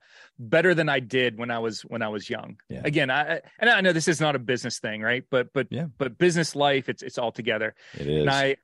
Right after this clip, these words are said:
Speaker 1: I, uh, I cannot stress enough how important my wife has been to my journey as a, as an entrepreneur, and how big of a pain she could have been if she
Speaker 2: <laughs>
Speaker 1: wanted to be. And she was
Speaker 2: Yeah.
Speaker 1: so supportive through
Speaker 2: Yeah.
Speaker 1: all of the craziness that,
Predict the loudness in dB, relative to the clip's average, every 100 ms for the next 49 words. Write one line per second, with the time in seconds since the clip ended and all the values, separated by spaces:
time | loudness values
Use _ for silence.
0 | -10 -2 2 2 0 -4 -4 -4 0 0
1 | 0 -2 -2 0 0 -2 -6 -6 -4 0
2 | 0 -2 -6 _ _ _ -6 0 2 2
3 | 0 -8 -10 -2 0 0 -4 -8 -8 -6
4 | -2 0 0 0 0 -4 -8 -8 -4 -6
5 | -4 -8 -10 -6 -4 -2 -2 0 -2 -2
6 | -2 -4 -2 -2 -2 -2 -6 -4 -8 -10
7 | -8 -8 -10 -12 -8 -6 -6 -4 -4 -2
8 | 0 -2 2 4 4 2 0 -4 -6 -2
9 | 0 -2 -6 -8 -10 -14 0 2 2 0
10 | -6 -6 -8 -14 _ -10 -6 -4 -2 -2
11 | 0 -2 -2 -6 -6 -6 -2 0 0 0
12 | 0 -2 2 6 6 6 4 2 0 -8
13 | _ 0 2 0 -4 _ _ _ -2 2
14 | 2 2 4 4 2 -2 0 0 -2 -6
15 | -8 -2 -2 -2